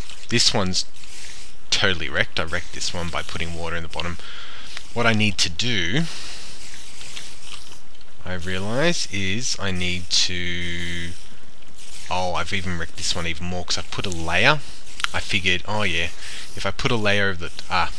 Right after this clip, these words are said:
forget it. <laughs> I'm, I ruined this one. This one's broken now. It's gonna be real nasty getting them out. Um, come on, guys, come down here. Anyway, so this is the collection point here. They all come down and they fall in there. There they go, little devils.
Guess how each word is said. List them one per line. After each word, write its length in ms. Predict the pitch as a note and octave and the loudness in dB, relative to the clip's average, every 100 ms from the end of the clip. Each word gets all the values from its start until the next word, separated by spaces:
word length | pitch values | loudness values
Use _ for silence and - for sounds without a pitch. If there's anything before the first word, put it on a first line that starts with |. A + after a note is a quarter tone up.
| - | 0
forget 280 | - - - | 0 0 0
it. 60 | |
<laughs> 1160 | - - - - - - - - - - - - | 0 0 0 2 4 4 4 0 0 -2 -2 2
I'm, 180 | A2 A#2 | 2 4
I 60 | B2 | 2
ruined 400 | G#2+ A2+ G2+ F#2+ | 2 2 2 2
this 180 | F#2 - | 0 0
one. 200 | E2 F2 | 0 0
This 160 | G2 | 0
one's 160 | G2+ F2+ | 0 0
broken 420 | - C#2+ - C2+ | 0 -2 -2 -2
now. 140 | D2 - - - - | -2 -2 0 0 0
It's 120 | - | 0
gonna 180 | G#2 F#2 | 0 0
be 140 | F2 | 0
real 220 | D#2+ F2 | 0 -2
nasty 400 | E2+ D#2 D#2 - | 0 0 0 0
getting 220 | E2 D#2 - | 0 0 0
them 140 | - | -2
out. 840 | - - - - - - - - | 0 0 0 -2 -2 -2 -2 -2
Um, 460 | E2+ E2 E2 E2 D#2+ - - - - - - - | 0 0 0 0 0 0 0 -2 -2 -2 -2 -2
come 140 | G#2+ G2 | -2 0
on, 100 | E2+ | 0
guys, 260 | F#2+ D#2+ | -2 -2
come 120 | - F#2+ | -2 -2
down 200 | E2 D#2 | -2 -2
here. 200 | D#2+ - - - - - - | -2 -2 0 0 -2 -2 0
Anyway, 300 | A#2+ F#2 D2+ | 0 0 0
so 160 | - A#2+ | 0 0
this 180 | D3 - | 0 0
is 140 | A#2 | 0
the 100 | - | 0
collection 380 | - G#2 - - | 0 2 2 2
point 300 | - G2 - | 2 0 0
here. 240 | G2+ G2 | 2 2
They 120 | F#2 | 2
all 140 | F#2 G2 | 0 0
come 240 | - F2 | 0 0
down 260 | E2 F2+ F2+ | 0 0 0
and 80 | E2 | 0
they 80 | |
fall 320 | E2 - F2+ E2 | 0 0 0 0
in 140 | D#2 | 0
there. 300 | G#2 C#3 C3+ - - - - - - - - - | 2 2 2 0 0 0 0 0 -2 -2 -2 -2
There 140 | B2+ | -2
they 180 | A#2+ B2+ | -2 -2
go, 480 | D#3+ B2 B2+ B2+ A#2+ - | 0 2 2 2 2 0
little 200 | - - | 0 0
devils. 640 | B2+ G2+ A2 A2+ - - | 0 0 0 2 2 2